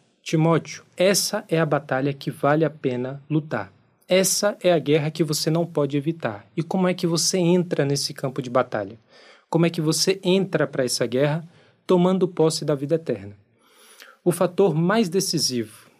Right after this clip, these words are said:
o evento mais importante de toda a história humana, de toda a história da criação, é o fato de que Jesus ressuscitou. Ele morreu na cruz e ao terceiro dia ele ressuscitou. Esse é o fator mais determinante da sua vida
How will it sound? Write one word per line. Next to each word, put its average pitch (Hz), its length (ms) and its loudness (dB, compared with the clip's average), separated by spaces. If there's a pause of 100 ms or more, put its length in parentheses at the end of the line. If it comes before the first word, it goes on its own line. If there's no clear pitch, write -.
o 165 120 4
evento 170 480 2
mais 180 460 2
importante 151 720 -4
de 135 100 -4
toda 185 380 2
a 165 40 2
história 131 380 -4
humana, 113 380 -8 (160)
de 139 160 -2
toda 190 280 2
a 180 40 4
história 123 340 -2
da 117 100 -6
criação, 123 720 -6
é 170 80 2
o 165 80 4
fato 151 480 -2
de 143 180 -8
que 143 140 -8
Jesus 147 840 -2 (140)
ressuscitou. 151 840 -2 (680)
Ele 143 200 2
morreu 147 400 2
na 214 120 2
cruz - 720 -6
e 156 80 0
ao 156 120 2
terceiro 147 400 -2
dia 123 180 -6
ele 131 120 -4
ressuscitou. 120 720 -8 (680)
Esse 202 240 4
é 214 40 4
o 185 40 0
fator 170 340 0
mais 185 220 2
determinante 160 720 0
da 160 140 2
sua 214 360 0
vida 123 400 -2